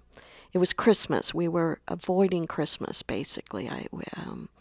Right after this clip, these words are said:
she had said that she didn't think she could do Christmas, and I, I didn't think any of us could do Christmas. So she and I went to Spain and tried to pretend that it wasn't Christmas and it wasn't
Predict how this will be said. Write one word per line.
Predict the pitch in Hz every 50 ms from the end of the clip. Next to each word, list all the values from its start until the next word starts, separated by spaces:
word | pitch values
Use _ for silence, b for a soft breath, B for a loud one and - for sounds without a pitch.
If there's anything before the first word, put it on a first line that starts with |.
| B B B
she | - - - - 180
had | 175 165 165
said | - - 151 156 -
that | - - -
she | - -
didn't | - 175 165 156
think | 160 - -
she | - - 190
could | - 175
do | - 147 151
Christmas, | - - 165 156 160 - - 135 - - -
and | - - -
I, | - B B B B B B B B -
I | 170
didn't | 170 160 156
think | 147 135 156
any | 156 143 147 143
of | - -
us | 90 - -
could | - - - -
do | - - -
Christmas. | - - - - - - - - - -
So | - -
she | 175 - - 214 208
and | 208 208 196
I | 190
went | - 185 - - -
to | -
Spain | - - - - 104 - - -
and | - - - B B B B B B B B B B
tried | - - 202 180 -
to | -
pretend | - 185 - - 185 - - - -
that | - -
it | -
wasn't | - - 180 - - -
Christmas | - - - - - - - - - -
and | - -
it | - -
wasn't | - 175 175 170 165 -